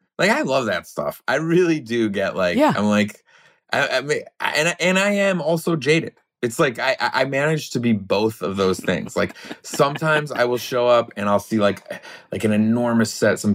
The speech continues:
Speaker 1: big budget movie, and I'm hungover on a Monday, and I'm like, "Fuck this call time."
Speaker 2: <laughs> Uh-huh.
Speaker 1: You know, like, "Fuck this." I'll walk in and be like, "You really need me here at the same time as the ladies?"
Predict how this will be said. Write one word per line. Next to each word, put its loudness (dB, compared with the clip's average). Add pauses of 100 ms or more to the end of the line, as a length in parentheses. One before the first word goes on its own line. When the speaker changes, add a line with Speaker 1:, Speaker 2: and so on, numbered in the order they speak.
(140)
Speaker 1:
big 2
budget 0
movie, 2
and 2
I'm 0
hungover 0
on 2
a 0
Monday, 0
and 2
I'm 0
like, -6
"Fuck -2 (600)
this 0 (340)
call 2
time." -4 (140)
Speaker 2:
<laughs> -6 (500)
Uh-huh. 2
Speaker 1:
You 0
know, 4
like, 2 (200)
"Fuck 0
this." 0
I'll -2
walk 4
in -2
and 0
be 0
like, 0 (120)
"You -8
really 4
need -8
me -2
here 2
at 0
the -6
same -2
time 0
as -6
the 2
ladies?" -2